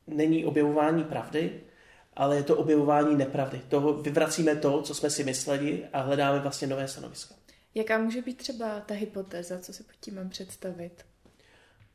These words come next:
Speaker 1: Když jsme uhoření, tak jedna z těch hypotéz může být, eh, postavená tak, eh, jako otázka, co hoří.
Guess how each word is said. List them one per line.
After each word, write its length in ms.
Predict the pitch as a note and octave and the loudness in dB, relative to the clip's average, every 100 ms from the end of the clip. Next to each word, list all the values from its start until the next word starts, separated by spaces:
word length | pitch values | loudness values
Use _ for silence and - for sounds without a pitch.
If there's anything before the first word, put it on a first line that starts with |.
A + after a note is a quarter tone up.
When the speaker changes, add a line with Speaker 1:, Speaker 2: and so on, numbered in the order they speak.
| _ _ _ _ _ _ - | _ _ _ _ _ _ -10
Speaker 1:
Když 160 | D#3 | -4
jsme 140 | - D#3 | 2 2
uhoření, 580 | C#3 D3 F3 G3+ A3 C4 - - - | 4 2 2 -2 -4 -6 -14 -20 -2
tak 180 | - D3 | 4 4
jedna 200 | D3+ D#3+ | 4 2
z 100 | D#3+ | 2
těch 360 | E3+ C#3+ - - | 2 2 -2 -4
hypotéz 520 | C#3+ D3+ D#3 D#3 D3+ | -2 0 4 4 6
může 280 | D3+ D3+ C#3+ | 2 2 2
být, 380 | C3 C3+ C#3+ - | 2 0 0 -4
eh, 540 | - C3+ C#3 C#3 C3+ - _ _ _ _ _ | -2 0 0 -4 -14 -20 _ _ _ _ _
postavená 460 | D3 - D4+ D3 C3 | -8 2 4 4 2
tak, 360 | C#3 C#3 - - | 0 -2 -4 -6
eh, 80 | D3 | -2
jako 280 | C#3+ C#3 | -2 -2
otázka, 460 | D3 - C3+ - D3 | -2 0 0 0 -2
co 140 | D3+ | -2
hoří. 380 | C3+ B2+ - - | -2 -4 -6 -12